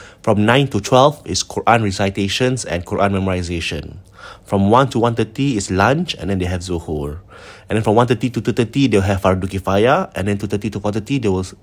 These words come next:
continue their recitation. And then they orang solat Asar. And then,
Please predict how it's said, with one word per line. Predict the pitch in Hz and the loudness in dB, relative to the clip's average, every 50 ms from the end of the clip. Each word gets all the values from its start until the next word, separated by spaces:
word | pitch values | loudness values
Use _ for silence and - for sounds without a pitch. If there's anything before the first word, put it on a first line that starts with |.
| - - | -6 -2
continue | - 110 104 113 110 120 127 120 | 0 0 2 2 2 2 2 2
their | 101 98 95 98 | 2 2 4 4
recitation. | 98 98 - 110 104 - 104 104 - 170 190 196 - | 2 2 0 0 0 0 -2 0 0 2 2 0 0
And | - 90 | -2 -4
then | 98 98 92 | -4 -2 0
they | 92 | 0
orang | 92 95 95 98 95 - - - - - - - - - | 0 0 -2 -6 -8 -12 -16 -20 -20 -20 -20 -20 -16 -10
solat | - - 107 - - - | -2 0 2 2 2 2
Asar. | - - 160 170 226 254 - - - - - - - - - - - - - | 2 4 4 4 4 2 -2 -10 -18 -18 -18 -18 -20 -20 -20 -20 -18 -6 -2
And | 98 101 104 101 | 0 2 4 4
then, | 107 110 113 113 113 | 6 6 4 4 2